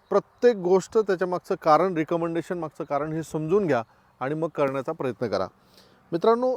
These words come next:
येणाऱ्या बावीस तारखेला, आजची अठरा ऑगस्ट तारीख आहे, बावीस ऑगस्टला, बावीस ऑगस्ट दोन हजार पंचवीसला अमावस्या आहे, पोळा आहे आणि पोळ्याचा दुसरा दिवस हा अमावस्येचा दिवस असतो. आता कॉटनमध्ये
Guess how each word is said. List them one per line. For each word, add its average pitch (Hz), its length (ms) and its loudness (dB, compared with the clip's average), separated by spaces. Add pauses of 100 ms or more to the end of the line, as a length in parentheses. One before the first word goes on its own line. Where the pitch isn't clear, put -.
येणाऱ्या 208 680 2
बावीस 175 480 4
तारखेला, 151 300 4
आजची 135 280 2
अठरा 202 280 4
ऑगस्ट 185 280 2
तारीख 139 140 0
आहे, 110 120 -8
बावीस 147 400 0 (380)
ऑगस्टला, 160 600 6 (320)
बावीस 170 300 4
ऑगस्ट 190 240 2
दोन 175 160 0
हजार 170 140 2
पंचवीसला 156 640 -2 (480)
अमावस्या 175 480 2
आहे, 120 180 0
पोळा 214 340 12
आहे 123 180 4 (580)
आणि 190 140 0
पोळ्याचा 190 500 2
दुसरा 180 300 -4
दिवस 165 240 -4
हा 175 100 -2
अमावस्येचा 147 440 -6
दिवस 143 280 -4
असतो. 123 260 -14 (480)
आता 202 240 2
कॉटनमध्ये 240 680 6